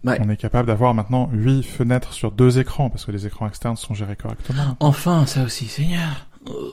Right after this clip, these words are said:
Speaker 2: Incroyable, hein.
Speaker 1: Ah ouais, franchement.
Speaker 2: On a une in-, une interface complètement indirecte, puisqu'on utilise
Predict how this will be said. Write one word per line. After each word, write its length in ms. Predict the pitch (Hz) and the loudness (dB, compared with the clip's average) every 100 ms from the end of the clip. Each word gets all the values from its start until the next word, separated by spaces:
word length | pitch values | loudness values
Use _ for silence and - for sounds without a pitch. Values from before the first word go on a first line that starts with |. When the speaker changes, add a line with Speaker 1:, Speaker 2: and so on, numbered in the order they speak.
| - | -10
Speaker 2:
Incroyable, 440 | - - 151 143 117 | -6 0 2 2 0
hein. 60 | 127 - - | -4 -8 0
Speaker 1:
Ah 180 | 120 117 | 4 4
ouais, 120 | 110 107 - - - - | 2 -2 -6 -8 -16 -16
franchement. 420 | - 113 - 123 | -6 -4 2 6
Speaker 2:
On 140 | 135 | 8
a 140 | 139 135 | 8 8
une 120 | 131 | 6
in-, 100 | 123 - - | 4 2 2
une 160 | 120 | 4
interface 420 | 127 120 127 143 | 4 4 4 4
complètement 500 | - 143 143 127 123 | 4 4 4 2 2
indirecte, 680 | 113 110 123 170 - - - | 4 2 2 2 0 -6 -8
puisqu'on 260 | - 110 113 | -8 -4 -2
utilise 540 | 110 - 117 117 110 | -2 0 0 0 -2